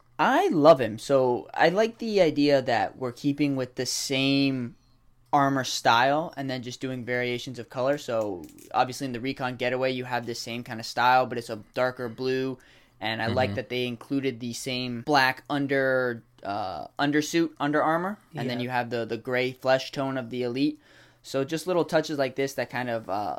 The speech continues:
Speaker 1: link it together and connect them is excellent. So, um, the energy sword is cool. It's interesting that we're going back to,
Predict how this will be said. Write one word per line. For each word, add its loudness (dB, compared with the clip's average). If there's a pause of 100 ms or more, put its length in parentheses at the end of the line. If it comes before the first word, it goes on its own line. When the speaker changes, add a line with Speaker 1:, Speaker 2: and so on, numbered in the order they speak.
Speaker 1:
link -2
it -4
together 0
and -12
connect -6
them -6 (360)
is -8
excellent. -6
So, -4
um, -6
the 2
energy 0
sword -2
is -6
cool. -4
It's -8
interesting -2
that 0
we're -2
going -2
back 0
to, -6